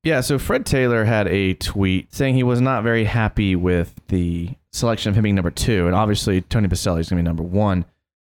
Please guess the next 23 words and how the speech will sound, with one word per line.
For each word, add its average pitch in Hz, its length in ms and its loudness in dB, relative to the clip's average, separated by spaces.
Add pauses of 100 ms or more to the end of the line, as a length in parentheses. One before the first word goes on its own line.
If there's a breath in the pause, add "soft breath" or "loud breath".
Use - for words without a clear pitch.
So 175 100 -2
let 196 60 2
me 226 60 4
just 214 100 0
go 185 80 0
ahead 147 120 2
and 113 120 2
read, 104 240 2
in 117 60 2
case 156 240 0
for 139 100 -4
you 127 140 2
that 110 240 0
you 120 80 2
don't 107 220 0
have 92 180 -2
Twitter 120 500 0
or 90 540 2 (160)
Facebook 92 580 0
or 85 80 0
whatever 92 360 2
it - 100 -4 (100)
is. 90 300 0